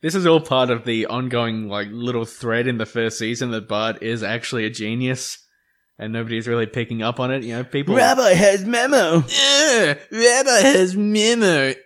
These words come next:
Speaker 1: Ugh, fuck, I hate that fucking kid. God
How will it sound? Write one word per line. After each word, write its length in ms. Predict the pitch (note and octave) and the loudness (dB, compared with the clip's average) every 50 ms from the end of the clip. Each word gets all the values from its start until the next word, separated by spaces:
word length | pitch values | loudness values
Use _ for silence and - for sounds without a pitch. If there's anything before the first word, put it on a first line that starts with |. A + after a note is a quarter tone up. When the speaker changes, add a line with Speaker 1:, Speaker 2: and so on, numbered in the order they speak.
| - - | -10 -8
Speaker 1:
Ugh, 480 | F#3+ F3+ F#3+ G3 F#3+ D#3 C#3 B2+ G#2 - | -6 -4 -2 -2 -2 -2 -2 -4 -6 -8
fuck, 360 | - - - C#3+ C#3 C3+ C3+ | -14 -10 -4 -4 -2 -2 -2
I 140 | A#2+ G#2 G#2+ | -4 -6 -6
hate 260 | A2 A#2 A#2+ B2 B2 - | -6 -8 -12 -12 -10 -10
that 180 | A2 F#2+ - _ _ _ _ | -12 -12 -12 _ _ _ _
fucking 340 | - D3+ C#3+ - - A#2+ A2 | -12 -12 -12 -10 -10 -10 -10
kid. 320 | - - A#2 C3+ C#3+ C3 - - _ _ _ _ _ _ _ _ _ _ _ _ _ _ _ _ _ _ _ _ _ _ _ _ - | -8 -8 -6 -6 -6 -8 -10 -14 _ _ _ _ _ _ _ _ _ _ _ _ _ _ _ _ _ _ _ _ _ _ _ _ -12
God 260 | C3+ C3 A#2+ G#2 | -10 -8 -8 -10